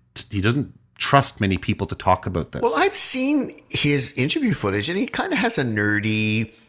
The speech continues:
Speaker 2: gentle, kinda Bill Gates vibe about him, right?
Speaker 1: He does. That's a very good way of describing
Speaker 2: He's
Speaker 1: it.
Speaker 2: not like a grandstandy kind of person at all.
Speaker 1: No, and,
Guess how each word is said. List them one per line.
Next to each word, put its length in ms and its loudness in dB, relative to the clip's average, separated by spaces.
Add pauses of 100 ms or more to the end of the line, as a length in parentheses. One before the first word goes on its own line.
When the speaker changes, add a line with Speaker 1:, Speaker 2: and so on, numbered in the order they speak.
(160)
Speaker 2:
gentle, 500 2
kinda 220 2
Bill 260 4
Gates 380 0
vibe 360 0
about 320 -2
him, 180 -4
right? 420 0
Speaker 1:
He 100 0
does. 480 4
That's 200 -2
a 80 4
very 240 6
good 140 2
way 160 4
of 60 2
describing 400 2
Speaker 2:
He's 120 0
Speaker 1:
it. 20 0
Speaker 2:
not 100 -2
like 100 2
a 60 2 (160)
grandstandy 1040 2
kind 320 -2
of 120 -6
person 400 -4
at 120 -2
all. 540 -4 (280)
Speaker 1:
No, 480 2
and, 400 6